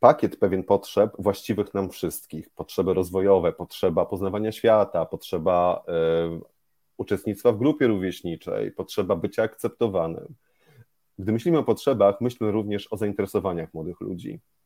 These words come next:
O tym, że, tak jak mówiła Danka tydzień temu na webinarze, który możecie znaleźć na naszym kanale na YouTubie,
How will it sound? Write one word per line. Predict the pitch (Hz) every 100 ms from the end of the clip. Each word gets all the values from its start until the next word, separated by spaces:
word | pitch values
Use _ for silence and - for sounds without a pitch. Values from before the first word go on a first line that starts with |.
| _ _
O | 107
tym, | 120 110
że, | 92 98 95 92 - _ _ _ _ _ _ _ _
tak | 95
jak | 101 104
mówiła | 95 101
Danka | 90 127 117
tydzień | 87 87 92
temu | 85 85
na | 85 82
webinarze, | 82 82 80 82 110
który | 113 98
możecie | 92 90 - 90
znaleźć | 98 90 87 -
na | 90 87 85
naszym | 87 - 92
kanale | 92 87 85 85
na | 87 82 82 82 - _ 90
YouTubie, | 80 80 85 78 113 165